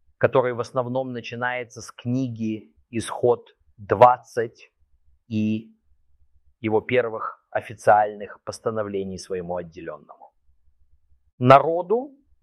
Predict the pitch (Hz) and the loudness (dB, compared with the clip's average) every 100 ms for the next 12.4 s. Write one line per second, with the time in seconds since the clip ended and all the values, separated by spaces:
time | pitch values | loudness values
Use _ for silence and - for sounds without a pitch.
0 | _ _ _ _ _ - 123 131 123 170 | _ _ _ _ _ 6 6 6 2 0
1 | 185 220 233 233 _ _ - - - 147 | 2 -2 -8 -14 _ _ -10 -10 2 4
2 | 165 190 233 233 - 147 170 160 160 147 | 4 2 -4 -10 0 0 2 0 -2 -2
3 | 165 165 185 214 214 190 - 175 156 185 | -4 -2 -2 -2 -2 -2 -4 0 2 0
4 | 185 185 170 160 185 196 175 - 160 151 | 0 -4 -4 -4 -4 -4 -4 -2 0 2
5 | 175 175 165 - 170 170 - 160 151 143 | 0 -2 -6 0 0 0 -4 -4 0 -2
6 | 120 - 117 113 165 220 - - - - | -2 -8 -4 -2 -2 -4 -14 -20 -6 6
7 | 127 135 - - 131 127 131 120 120 127 | 6 6 -4 -2 0 2 0 -4 -8 -12
8 | - 170 151 165 135 143 156 139 135 135 | -2 0 0 -2 -4 -6 -6 4 4 4
9 | 131 131 131 _ _ 117 110 101 90 92 | -4 -6 -8 _ _ -6 -6 -8 -10 -4
10 | 131 139 135 131 _ - 92 104 90 87 | -2 -2 -8 -12 _ -10 -8 -4 -6 -4
11 | 90 92 - _ _ 90 107 110 - 87 | -10 -10 -16 _ _ 2 8 8 6 -14
12 | 80 76 73 _ | -16 -20 -20 _